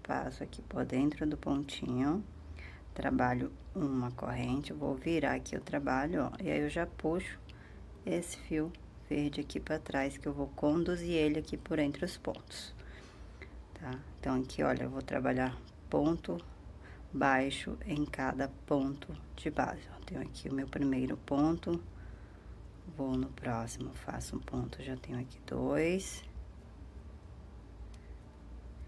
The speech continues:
três, vou conduzindo o fio verde, quatro e cinco.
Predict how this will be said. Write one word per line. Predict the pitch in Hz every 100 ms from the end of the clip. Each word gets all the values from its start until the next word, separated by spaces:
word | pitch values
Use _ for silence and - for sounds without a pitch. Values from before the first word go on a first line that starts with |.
| - - - - - - -
três, | - 123 120 120 131 143 180 - - - - - - - -
vou | 131 127
conduzindo | - 147 180 185 170 185
o |
fio | 185 185
verde, | 170 131 - - - - - - - - - - - - - - - - -
quatro | 123 113 123 - 156 170 220 240 - - - - - - - - -
e | 196
cinco. | 180 - - 117 -